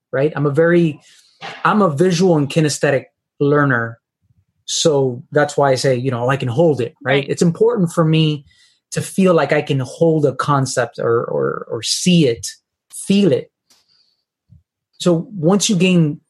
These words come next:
Speaker 1: clarity on that, getting, you know, if you gain clarity on your vision, you can't start taking steps towards something you're not clear on, right? So
Speaker 2: Mm-hmm.
Speaker 1: if you don't know what it is that you wanna create, well, you know, setting up your habits, well,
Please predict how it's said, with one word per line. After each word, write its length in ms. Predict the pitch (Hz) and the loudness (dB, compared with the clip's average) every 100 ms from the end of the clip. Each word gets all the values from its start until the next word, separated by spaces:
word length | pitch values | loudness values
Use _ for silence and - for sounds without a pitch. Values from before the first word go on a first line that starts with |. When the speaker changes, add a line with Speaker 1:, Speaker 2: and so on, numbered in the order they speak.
| - | -14
Speaker 1:
clarity 500 | - 254 311 240 135 | -2 0 2 2 0
on 160 | 113 | -2
that, 240 | 113 110 - _ _ _ - | -6 -10 -14 _ _ _ -4
getting, 380 | 180 226 220 202 _ _ - | 0 2 0 -2 _ _ -4
you 100 | 156 | -2
know, 60 | 139 | 0
if 80 | |
you 60 | 165 | 2
gain 200 | 208 196 | 2 0
clarity 360 | 170 190 190 175 | 0 2 4 2
on 100 | 147 | 2
your 120 | 139 | 0
vision, 480 | 143 277 180 135 127 _ _ _ _ _ _ _ _ - | 0 0 0 -2 -4 _ _ _ _ _ _ _ _ -4
you 80 | 196 | -4
can't 260 | - 285 - | 0 -2 0
start 240 | 247 190 | -2 0
taking 300 | 220 185 175 | 0 0 0
steps 540 | - - 233 - - | 0 0 -2 -2 -8
towards 280 | - 165 151 | -2 -2 0
something 280 | 202 185 175 | 0 0 0
you're 160 | 151 156 | 2 0
not 200 | 143 - | 0 0
clear 240 | 269 247 | 0 0
on, 220 | 110 110 - | -2 -8 -2
right? 220 | 165 240 | 0 2
So 120 | 160 | 0
Speaker 2:
Mm-hmm. 100 | 127 | 0
Speaker 1:
if 60 | 139 | 0
you 60 | 226 | 0
don't 160 | 277 | 2
know 360 | 240 226 185 170 _ - | 2 0 -2 -8 _ -8
what 260 | 143 208 | 0 2
it 80 | 233 | 2
is 100 | 220 | 0
that 120 | 196 | 0
you 80 | 185 | 0
wanna 160 | 175 165 | 0 0
create, 480 | - 285 294 175 - _ _ _ _ _ _ _ - | 0 0 0 -2 -6 _ _ _ _ _ _ _ -8
well, 260 | 139 - _ _ _ _ _ _ - | -6 -8 _ _ _ _ _ _ -4
you 120 | 156 | -2
know, 100 | 117 | -2
setting 360 | - 214 214 202 | -2 0 2 0
up 140 | 190 | 2
your 100 | 156 | 0
habits, 640 | 143 294 202 147 - - 180 220 | 2 2 2 0 -6 -14 -18 -10
well, 400 | 165 165 151 170 | -2 0 0 -4